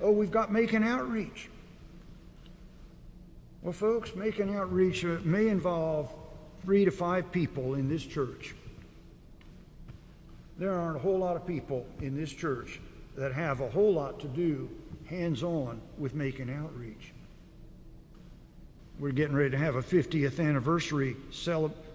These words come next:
celebration later, so I won't say much more about that, except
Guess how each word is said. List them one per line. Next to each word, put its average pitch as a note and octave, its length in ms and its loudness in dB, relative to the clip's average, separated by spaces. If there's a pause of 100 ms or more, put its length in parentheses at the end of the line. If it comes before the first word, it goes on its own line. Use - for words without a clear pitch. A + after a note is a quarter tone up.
celebration D3+ 840 4 (180)
later, D#3+ 420 4 (200)
so D3+ 220 0
I F#3+ 100 4
won't F#3 240 2
say E3+ 200 0
much D#3+ 300 -4
more G#3+ 220 -2
about C#3 320 -4
that, B2+ 240 -4 (220)
except D3+ 420 -2